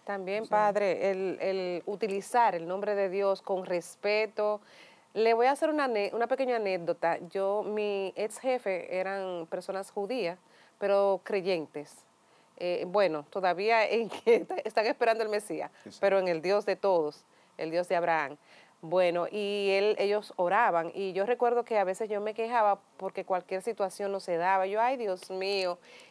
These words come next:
Speaker 1: y él no sabía español, sin embargo me decía en inglés, "Jackie, no digas tanto Dios, Dios, déjalo para como la oportunidad de oración
Speaker 2: Ay,
Speaker 1: y eso".
Speaker 2: bendito sea Dios.
Speaker 1: Esa fue una hermosa enseñanza que yo tuve.
Speaker 3: Sí. De hecho, los judíos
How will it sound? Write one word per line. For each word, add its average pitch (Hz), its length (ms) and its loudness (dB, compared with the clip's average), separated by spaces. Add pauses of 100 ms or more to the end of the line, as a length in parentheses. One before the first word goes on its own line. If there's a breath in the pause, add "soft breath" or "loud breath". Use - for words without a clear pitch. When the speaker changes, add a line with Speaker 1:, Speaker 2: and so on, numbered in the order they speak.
Speaker 1:
y 226 220 2
él 233 100 4
no 302 120 2
sabía 226 340 4
español, 175 500 0
sin 185 200 -2
embargo 180 320 0
me 220 100 2
decía 196 300 0
en 185 80 -2
inglés, 165 320 -4
"Jackie, 180 520 0 (360 soft breath)
no 180 400 0
digas 196 300 0
tanto 185 380 -2
Dios, 175 480 -2
Dios, 175 440 -4
déjalo 196 360 0
para 170 280 -2
como 165 280 -8
la 160 240 0
oportunidad 156 720 -4
de 185 100 2
oración 180 540 -2
Speaker 2:
Ay, 180 80 -6
Speaker 1:
y 190 80 -6
eso". 180 260 -4
Speaker 2:
bendito 170 160 -14
sea 165 100 -18
Dios. 147 140 -20
Speaker 1:
Esa 190 320 2
fue 220 200 0
una 220 120 0
hermosa 202 420 -2
enseñanza 160 600 -6
que 160 120 -10
yo 165 120 -12
tuve. 147 320 -10
Speaker 3:
Sí. 180 60 -20 (880)
De 113 360 -2
hecho, 135 420 -6 (100)
los 101 480 -8
judíos 107 840 -8